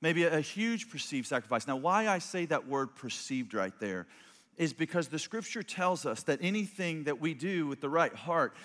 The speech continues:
that we're receiving more than what we gave, right? That Jesus came back from the grave, he's defeated death, and if we do something with the right heart,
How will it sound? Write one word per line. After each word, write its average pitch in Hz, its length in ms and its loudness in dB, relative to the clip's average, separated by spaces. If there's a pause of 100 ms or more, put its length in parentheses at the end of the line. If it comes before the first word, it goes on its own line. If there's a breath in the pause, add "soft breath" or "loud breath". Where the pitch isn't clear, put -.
(140 loud breath)
that 160 160 8
we're 190 160 6
receiving 180 960 0
more 175 300 4
than 139 160 2
what 147 180 0
we 143 100 0
gave, 117 400 0 (1040 soft breath)
right? 143 300 6 (140)
That - 80 2
Jesus 160 400 0
came 190 320 0
back 165 260 4
from 160 240 0
the 135 80 0
grave, 139 320 4
he's 139 240 -4
defeated 185 560 -2
death, 127 500 2
and 156 140 2
if 131 100 -2
we 214 140 2
do 202 180 2
something 175 600 -2
with 143 100 0
the 135 100 -2
right 147 300 4
heart, 147 400 0